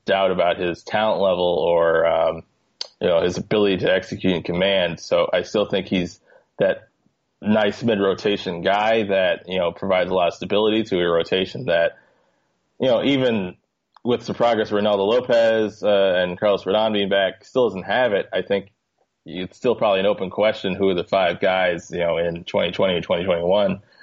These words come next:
uh, that are really reliable. So I still think he's, um, can fit right in the middle of that very easily. He definitely probably gives you more certainty than you could pin on Lucas Giolito at this,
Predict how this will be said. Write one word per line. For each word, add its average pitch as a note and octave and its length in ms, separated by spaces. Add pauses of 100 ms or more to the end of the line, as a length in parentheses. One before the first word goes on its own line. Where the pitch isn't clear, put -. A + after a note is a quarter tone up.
(160)
uh, E2+ 220
that F2 140
are E2+ 100
really E2+ 220
reliable. F2 640
So E2 340 (320)
I F#2 60
still G2+ 260
think F#2 180
he's, F2+ 400 (260)
um, D#2+ 380 (720)
can G2 180
fit C3 240
right A2+ 140
in G2+ 60
the G2 80
middle A2 240
of G2+ 40
that F#2 120
very F2+ 260
easily. D3 440
He C3+ 40
definitely F#2+ 360
probably F#2+ 360
gives G2+ 260
you F#2+ 100
more F2+ 480 (680)
certainty G2 560
than F2 320
you E2+ 420
could E2 500
pin G#2+ 220
on E2+ 300
Lucas F2+ 220
Giolito G2+ 520
at A#2 80
this, - 240